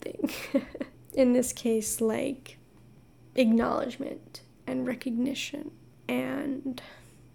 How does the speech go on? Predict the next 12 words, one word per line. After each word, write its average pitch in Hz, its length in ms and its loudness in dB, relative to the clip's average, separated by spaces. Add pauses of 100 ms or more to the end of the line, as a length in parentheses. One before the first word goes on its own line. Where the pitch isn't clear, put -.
(120)
I - 180 -10
was 269 120 4
actually 294 300 0
talking 240 340 0
to 254 120 -2
a - 40 -6
coworker - 580 -4
today, 262 420 -6
and 254 120 -2
he 247 140 -2
was 247 220 -4
like, 254 500 -6